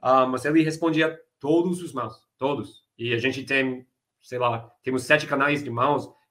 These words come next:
cada dia deve postar sei lá quantos, ah, mas, mas, sei lá, cada dia, quando eu estou respondendo mãos, e-, eles me marcam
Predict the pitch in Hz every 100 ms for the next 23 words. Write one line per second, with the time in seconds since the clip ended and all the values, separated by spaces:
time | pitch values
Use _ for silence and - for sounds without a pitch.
0 | _ - - 143 143 117 151 147 147 143
1 | - 131 135 135 123 135 127 - - 131
2 | 123 120 123 123 113 - _ _ _ _
3 | _ 113 117 117 117 113 113 110 - -
4 | _ _ 117 107 - - - - _ 120
5 | 113 113 - _ _ _ - 123 117 113
6 | 147 156 135 156 156 151 - - 127 131
7 | 131 135 120 131 135 135 127 147 135 131
8 | 127 131 131 131 127 135 139 143